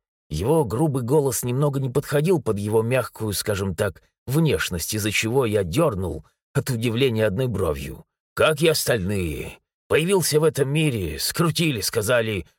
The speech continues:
что служу тому, тому-то и тому-то. Всё, оружие в руки,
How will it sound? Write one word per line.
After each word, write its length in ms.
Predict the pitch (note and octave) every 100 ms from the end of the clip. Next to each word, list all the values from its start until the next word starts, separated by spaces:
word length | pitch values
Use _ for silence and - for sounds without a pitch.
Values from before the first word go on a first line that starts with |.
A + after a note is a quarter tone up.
| _
что 240 | - A#2
служу 420 | A2 C3+ C#3+ E3 D#3+
тому, 500 | C#3 D3 F3 D3 F2+
тому-то 520 | B2+ G#2+ D3+ D3+ A2+
и 120 | A2+
тому-то. 640 | A#2 G#2 E2+ D2+ - A#1+ - -
Всё, 380 | - B2 D#3+ - _ _
оружие 460 | - C3+ C3 B2 A#2+
в 60 | A2
руки, 340 | B2+ - E2